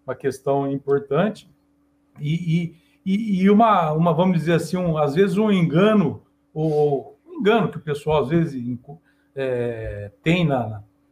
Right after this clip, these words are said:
em, em, numa usina, é, anexa, é, é, é comparar a perda na fermentação com a perda do balanço de R T, né? Então, ele, <laughs> ele olha lá, Pô, eu, eu tô perdendo,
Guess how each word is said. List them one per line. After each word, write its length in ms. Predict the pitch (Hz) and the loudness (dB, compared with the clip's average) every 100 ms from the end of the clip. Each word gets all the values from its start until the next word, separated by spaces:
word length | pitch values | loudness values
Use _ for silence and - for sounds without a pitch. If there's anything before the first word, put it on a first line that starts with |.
| - 135 | -18 -12
em, 520 | 131 127 127 123 131 | -10 -6 -8 -6 -4
em, 200 | 143 135 | -4 -4
numa 420 | 135 131 113 110 | -2 0 -2 -4
usina, 680 | 127 104 143 151 123 110 98 _ - | -8 -8 -4 -2 -2 -6 -10 _ -20
é, 60 | 110 | -16
anexa, 560 | 104 110 175 185 - - - - _ _ _ - | -8 -2 -2 -2 -10 -14 -14 -14 _ _ _ -14
é, 140 | 110 - 143 - _ _ | -12 -6 -6 -6 _ _
é, 280 | 143 147 175 | -2 -2 0
é 20 | 151 | 0
comparar 600 | 208 202 220 175 170 165 | 2 2 2 2 2 2
a 40 | |
perda 480 | - 208 269 226 196 | 2 2 2 2 2
na 100 | 185 | 0
fermentação 680 | 185 165 165 156 - 202 | -2 -2 -2 -2 -2 -2
com 160 | 214 226 | 0 0
a 80 | 220 | 2
perda 440 | 190 233 240 220 | 2 2 4 2
do 80 | 208 | 2
balanço 400 | 185 175 190 185 | 2 2 0 -2
de 100 | 175 | -4
R 140 | 165 | -4
T, 300 | 160 131 110 - _ _ _ | -4 -8 -8 -12 _ _ _
né? 300 | 135 170 170 - _ _ | -2 -2 -2 -10 _ _
Então, 380 | 135 120 165 208 | -14 -2 2 4
ele, 340 | 214 214 175 - | 6 4 2 0
<laughs> 400 | 170 170 - _ | -4 -4 -10 _
ele 200 | 160 170 | 0 2
olha 340 | 180 180 185 175 | 4 6 4 4
lá, 180 | 165 | 2
Pô, 320 | 139 202 185 139 | 2 2 4 4
eu, 300 | 143 147 - - _ | 2 0 -4 -16 _
eu 80 | 143 | -6
tô 180 | - 190 | -4 0
perdendo, 1040 | 220 180 165 214 208 202 165 147 123 110 | 2 2 2 2 4 4 4 2 0 -4